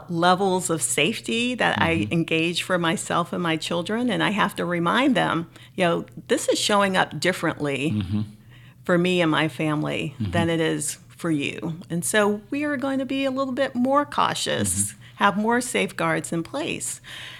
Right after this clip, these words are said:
Speaker 1: And I think, you know, people might see me as a dean and as a P H D, and it's like, "Oh, well, but you have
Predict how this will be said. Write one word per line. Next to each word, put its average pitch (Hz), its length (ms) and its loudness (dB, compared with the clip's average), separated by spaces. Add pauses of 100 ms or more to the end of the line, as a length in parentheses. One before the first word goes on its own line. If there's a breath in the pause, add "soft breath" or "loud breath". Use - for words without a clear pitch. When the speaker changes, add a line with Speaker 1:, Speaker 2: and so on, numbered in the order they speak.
(260 loud breath)
Speaker 1:
And 220 220 6
I 214 120 6
think, 240 520 0
you 208 80 2
know, 196 100 4
people 214 340 2
might 185 280 6
see 220 240 0
me 202 160 2
as 165 180 0
a 180 60 -2
dean 226 320 0
and 175 240 0
as 165 140 -4
a 165 60 -4
P 170 200 -4
H - 220 -6
D, 349 180 -2
and 220 100 2
it's 190 140 -2
like, 185 220 -2
"Oh, 269 200 4
well, 196 260 0
but - 180 -6
you 214 160 0
have 208 200 -2